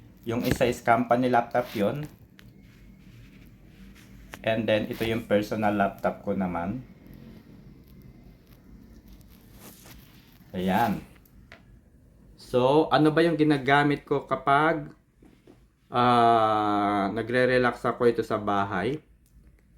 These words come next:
So, dapat kompleto, guys. No, dapat kasi kompleto yung ginagawa mo. Ayan. Ay, bakit nagahang yung lap-, yung cellphone? Ayan. Oh.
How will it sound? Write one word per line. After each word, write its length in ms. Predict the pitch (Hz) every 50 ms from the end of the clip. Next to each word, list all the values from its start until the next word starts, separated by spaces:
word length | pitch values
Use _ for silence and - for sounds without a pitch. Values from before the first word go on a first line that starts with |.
| - _ _ - - - _ _ _ _ - - - - - - - - - - - - - _ _ _ _ - - - _ _ _ _ _ _ _ _ _ - - - _ -
So, 80 | - 113
dapat 400 | 104 120 135 143 - 175 - -
kompleto, 560 | 175 170 - - 156 151 147 143 - 143 135
guys. 600 | 104 101 92 92 101 104 - - - - - - _
No, 240 | - 113 113 117 113
dapat 400 | 117 123 120 - 113 - - -
kasi 240 | 139 127 - 139 123
kompleto 560 | - 127 127 123 - 123 117 117 117 - 123
yung 400 | 123 120 117 110 110 110 110 104
ginagawa 640 | 101 113 113 110 110 110 104 110 107 104 101 98 98 98
mo. 240 | 101 104 104 104 - - - - - - - - _ _ - - - - - - _ _ _ _ _ - -
Ayan. 320 | - 107 104 104 104 104 -
Ay, 160 | - 135 151
bakit 320 | 156 160 180 185 - 185 - - - _ _ _ _ _ _ - - _ - - _ _ - -
nagahang 480 | 113 107 113 110 107 113 107 104 104 101
yung 240 | 98 101 101 95
lap-, 160 | 92 92 - - - - _ _
yung 240 | - - 104 95 -
cellphone? 320 | - 87 85 - - 80 - - - - - - - - - - - _ _
Ayan. 560 | - - 120 131 160 175 165 127 107 95 95 - -
Oh. 400 | - - 98 90 82 90 82 -